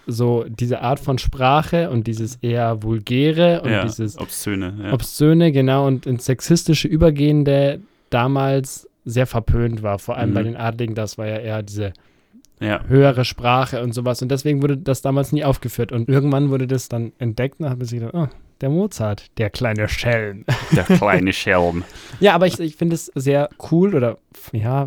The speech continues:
Speaker 1: oder faszinierend zu sehen, dass auch so wirklich große Musiker oder große Künstler, ich will jetzt nicht sagen, sich Fehltritte erlauben, aber auch so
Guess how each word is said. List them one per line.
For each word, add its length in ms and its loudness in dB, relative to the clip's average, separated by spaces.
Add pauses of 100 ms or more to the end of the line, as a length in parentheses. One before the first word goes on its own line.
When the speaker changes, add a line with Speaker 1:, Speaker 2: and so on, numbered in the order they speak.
Speaker 1:
oder 140 -2
faszinierend 720 2
zu 100 -4
sehen, 240 2
dass 160 0
auch 140 -2
so 260 -4
wirklich 380 -2 (160)
große 560 0
Musiker 640 0
oder 120 -4
große 300 -6
Künstler, 720 -2 (240)
ich 160 -12
will 60 2
jetzt 160 -2
nicht 140 0
sagen, 280 -2
sich 200 -8
Fehltritte 580 0
erlauben, 420 2
aber 260 0
auch 140 2
so 380 4